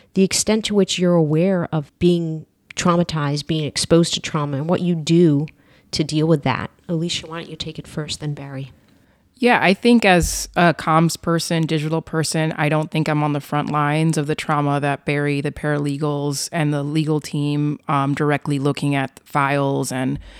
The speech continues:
Speaker 2: are exposed to. So I have a great level of respect for them in that regard. Um, I think sometimes, um, you know, when you have a high-profile case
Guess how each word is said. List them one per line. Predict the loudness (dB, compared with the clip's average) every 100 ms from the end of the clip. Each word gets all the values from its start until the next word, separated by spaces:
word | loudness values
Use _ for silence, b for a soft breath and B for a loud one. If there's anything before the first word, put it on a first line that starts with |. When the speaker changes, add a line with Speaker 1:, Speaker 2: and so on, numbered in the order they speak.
| B B 0
Speaker 2:
are | 4 6 4 0
exposed | -2 -2 0 0 0 4
to. | 6 6
So | 4
I | 2
have | 2
a | -2
great | -2 0 0 2
level | 0 0 -2
of | -2
respect | -4 -4 -6 -8
for | -4 0
them | 2 2
in | 0
that | 0 0
regard. | -2 0 2 2 0 -6 B B B B 2
Um, | 4 4 2
I |
think | 2 0 0
sometimes, | 0 0 0 0 0 -4 -6 0
um, | 2 2 0 -2 -4 -6 _ _ _ 0
you | 2
know, | 2
when | 2 2
you | 2
have | 0 -2 2 2
a | 2
high-profile | 0 -4 -4 -6 -2 -2 -2
case | -6 -8 -6 -6 -8 -10